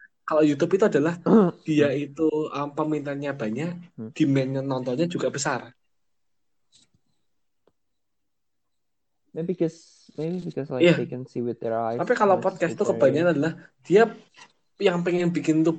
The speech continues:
Speaker 1: banyak, tapi demand-nya kecil. Aku lihat demand-nya kecil. Gitu.
Speaker 2: Berarti mungkin kita harus ngomong the ending ya, tolong ya, promotin kami, kita
Speaker 1: <laughs> Tapi,
Speaker 2: mau
Speaker 1: tapi,
Speaker 2: fans.
Speaker 1: it's okay. Maksudnya, eh, dengan kata lain, aku lihat podcast itu adalah,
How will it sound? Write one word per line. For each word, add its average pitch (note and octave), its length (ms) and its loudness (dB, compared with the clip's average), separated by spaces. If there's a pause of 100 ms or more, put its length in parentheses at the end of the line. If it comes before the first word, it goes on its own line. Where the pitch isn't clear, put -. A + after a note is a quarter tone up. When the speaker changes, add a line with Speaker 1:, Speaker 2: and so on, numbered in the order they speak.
(140)
Speaker 1:
banyak, B2+ 400 0
tapi F#3 240 -2
demand-nya C#3+ 320 2
kecil. C#3+ 440 0
Aku C#3 200 -4
lihat F#3+ 120 0
demand-nya D3+ 280 0
kecil. C3+ 320 -6 (1600)
Gitu. - 320 -6 (1900)
Speaker 2:
Berarti C#3+ 160 -8
mungkin C#3+ 260 -6
kita D3+ 220 -4
harus B2+ 160 -4
ngomong B2 320 -6
the G#2 100 -2
ending A#2 320 -6
ya, G#2+ 60 -10
tolong B2 260 -6
ya, A2+ 80 -6
promotin A2+ 460 -4
kami, A2+ 180 -10 (140)
kita - 100 -8
Speaker 1:
<laughs> - 40 0
Tapi, F#3 120 6
Speaker 2:
mau A3 80 4
Speaker 1:
tapi, A3 160 2 (240)
Speaker 2:
fans. - 220 -16
Speaker 1:
it's E3 160 0
okay. E3+ 240 4
Maksudnya, G3+ 240 0 (540)
eh, D#3+ 260 4
dengan C#3+ 260 2
kata C#3 220 2
lain, B2+ 280 2 (440)
aku - 180 -6
lihat F#3+ 160 4
podcast E3 380 -2
itu G3 100 4
adalah, F3+ 440 2